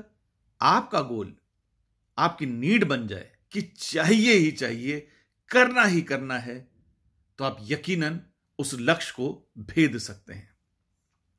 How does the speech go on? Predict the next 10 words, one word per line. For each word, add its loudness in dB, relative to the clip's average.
और 0
दूसरी 2
चीज 0
है 2
कंसिस्टेंसी। 0
जैसे -2
दांत 4
साफ 2
रखने -4
हैं -4